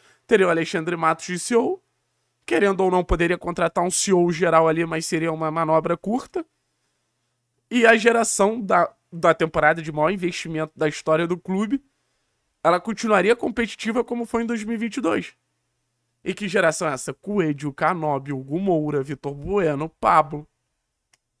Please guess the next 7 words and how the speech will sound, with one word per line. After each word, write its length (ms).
Todos 480
esses 300
caras 400
foram 340
cons-, 340
foram 200
contratados 640